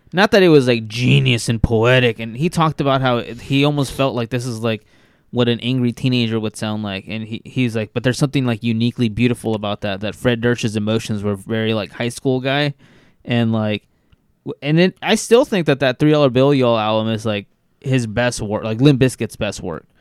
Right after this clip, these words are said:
And then you look at, like, everything that they've done without him, it's all very much like, "I'm angry 'cause I didn't pay my bills 'cause you didn't pay me back. I'm angry 'cause this girl don't return my text messages." It's just like,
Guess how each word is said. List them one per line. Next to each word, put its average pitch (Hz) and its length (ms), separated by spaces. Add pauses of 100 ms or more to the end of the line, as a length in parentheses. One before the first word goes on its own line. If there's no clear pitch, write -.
(540)
And 120 180
then 131 180
you 135 120
look 160 220
at, 160 100
like, 139 260
everything 147 460
that 131 160
they've 120 180
done 123 220
without 113 340
him, 160 320
it's 131 220
all 127 320
very 117 260
much 113 300
like, 113 260
"I'm 285 300
angry 240 400
'cause 247 220
I 208 100
didn't 208 320
pay 247 180
my 170 220
bills 196 580
'cause 175 180
you - 60 (120)
didn't - 180
pay 220 160
me 226 140
back. 208 500 (280)
I'm 254 200
angry 208 260
'cause 202 160
this 202 140
girl 160 300
don't 190 180
return 175 380
my 240 160
text - 360
messages." 127 720
It's 160 160
just 170 140
like, 147 180